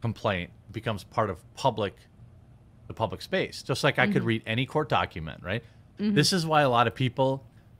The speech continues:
Speaker 1: who are anonymous, they literally can't really get involved in legal suits, because once you do, your name's on the paper,
Speaker 2: Mm-hmm.
Speaker 1: everyone can see it,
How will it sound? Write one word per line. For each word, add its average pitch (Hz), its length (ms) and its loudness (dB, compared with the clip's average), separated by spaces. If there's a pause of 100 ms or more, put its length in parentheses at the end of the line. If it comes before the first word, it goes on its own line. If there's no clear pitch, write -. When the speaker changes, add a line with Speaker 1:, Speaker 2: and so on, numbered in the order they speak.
(100)
Speaker 1:
who 131 180 0
are 107 180 2
anonymous, 107 760 0 (100)
they 135 140 6
literally 143 400 4
can't 180 560 -2
really 120 240 2
get 95 180 -4
involved 90 540 -2 (180)
in 113 140 0
legal 90 200 -4
suits, - 300 -10
because 104 260 -10
once 113 380 -6
you 127 80 -2
do, 233 400 0
your 117 160 -2
name's 123 300 -2
on 139 160 0
the 131 100 -4
paper, 196 540 -2 (200)
Speaker 2:
Mm-hmm. 226 340 2
Speaker 1:
everyone 117 340 2
can 110 160 -4
see 220 260 0
it, 208 160 0